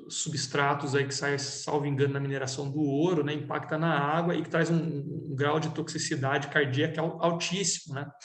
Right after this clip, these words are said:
Mas isso vai muito mais, vai além, né, cara? Porque isso pega,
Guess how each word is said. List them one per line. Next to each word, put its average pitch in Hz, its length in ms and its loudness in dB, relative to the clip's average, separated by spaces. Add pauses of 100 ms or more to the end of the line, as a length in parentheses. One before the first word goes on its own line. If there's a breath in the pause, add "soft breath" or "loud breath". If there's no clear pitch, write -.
(220 loud breath)
Mas 180 160 6
isso - 100 2
vai 269 100 6
muito 269 240 -2
mais, 277 240 2
vai 226 200 4
além, 254 360 2
né, 262 120 -2
cara? - 240 -2
Porque 175 260 -2
isso 170 260 0
pega, 185 300 0